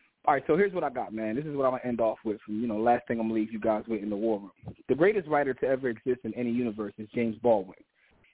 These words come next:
He once said, "To be a Negro in this country and to be relatively conscious is to be in a state of rage almost all the time."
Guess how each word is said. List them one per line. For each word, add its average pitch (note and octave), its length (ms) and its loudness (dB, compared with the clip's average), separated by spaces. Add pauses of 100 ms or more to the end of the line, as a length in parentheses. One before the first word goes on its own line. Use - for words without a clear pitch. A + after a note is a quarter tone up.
He F3 120 2
once F3 300 4
said, A2+ 400 2
"To B2+ 80 -2
be C3+ 180 2
a B2 40 2
Negro D#3+ 440 2
in C#3+ 60 2
this B2+ 120 -4
country G#2+ 480 -4
and G#2+ 140 -8
to A#2+ 60 -8
be A2+ 100 -4
relatively A#2+ 520 -2
conscious D3 480 -4 (300)
is A#2 140 -6
to B2 100 0
be A#2+ 180 2
in A2 100 2
a A2 100 -6
state C3 220 2
of A2+ 180 -2
rage C3+ 340 0 (100)
almost A#2 400 2
all A#2 200 2
the A2 120 -4
time." G#2+ 360 -2